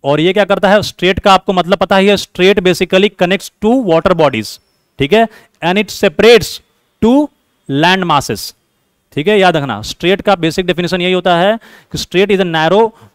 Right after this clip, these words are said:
passageway of water body or which connects, ये जो है, ये connect करता है to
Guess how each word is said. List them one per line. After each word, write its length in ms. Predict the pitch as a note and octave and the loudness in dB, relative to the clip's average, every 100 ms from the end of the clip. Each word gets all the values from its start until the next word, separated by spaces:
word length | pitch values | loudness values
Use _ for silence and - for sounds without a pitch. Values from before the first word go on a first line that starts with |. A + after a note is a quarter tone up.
| _ | _
passageway 440 | D#3+ - F3 F#3+ G#3+ | 0 0 0 0 0
of 180 | E3 C#3+ | -2 0
water 220 | D3 D3+ F3+ | 0 0 0
body 300 | E3 F3+ C4 - _ _ - | 0 0 -4 -8 _ _ 0
or 160 | D#3+ G#3+ - _ _ _ _ _ | 2 2 -2 _ _ _ _ _
which 280 | D3 - D3+ - _ | -4 -4 -8 -12 _
connects, 460 | F3 F#3 A3 - - _ _ _ | -2 0 -2 -6 -16 _ _ _
ये 200 | C3 F3 | -2 -2
जो 160 | F#3+ F#3 | 2 2
है, 240 | G#3 A3+ - _ _ _ | 2 0 -8 _ _ _
ये 200 | B2 D#3 | -6 -4
connect 420 | - E3 E3 G3 | -4 -4 -4 -6
करता 340 | - F#3 G#3 F#3+ | -4 -2 2 2
है 240 | G3+ A3+ - _ _ _ _ _ _ _ _ _ _ _ _ _ _ | 2 0 -4 _ _ _ _ _ _ _ _ _ _ _ _ _ _
to 280 | F3 A3 C4 | 0 2 0